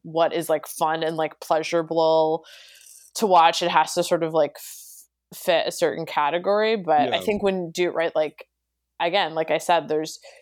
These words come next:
Speaker 1: you get humor, you get mystery, you get, like, sort of, like, an immersive environment, you get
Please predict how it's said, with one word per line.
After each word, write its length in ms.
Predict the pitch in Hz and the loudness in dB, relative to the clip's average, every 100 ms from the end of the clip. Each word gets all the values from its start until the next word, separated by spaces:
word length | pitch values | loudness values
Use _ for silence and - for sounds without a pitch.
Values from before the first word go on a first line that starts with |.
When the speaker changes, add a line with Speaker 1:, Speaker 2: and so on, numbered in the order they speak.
| _ | _
Speaker 1:
you 100 | 175 | -4
get 320 | 185 202 202 - | 2 6 6 2
humor, 640 | - - 320 240 185 170 170 | -10 -2 0 2 4 4 2
you 280 | 170 180 | 0 -2
get 320 | 175 185 180 214 | 0 2 2 0
mystery, 640 | 254 - - 190 175 170 | -2 -2 -2 0 0 0
you 220 | 165 170 | -4 -6
get, 460 | 175 175 165 160 - - - | 0 2 2 2 0 -6 -6
like, 360 | 160 160 160 - | 0 2 0 -10
sort 240 | - 196 | -4 0
of, 120 | 185 175 | 0 2
like, 200 | 175 175 | 0 0
an 100 | 190 | -2
immersive 800 | 190 180 180 180 196 185 180 180 185 | -2 -2 -4 -2 2 2 2 -2 -6
environment, 720 | 202 208 233 233 202 180 165 113 | -6 -2 0 0 0 0 -2 -2
you 180 | 175 175 | -4 0
get 300 | 170 160 | 2 2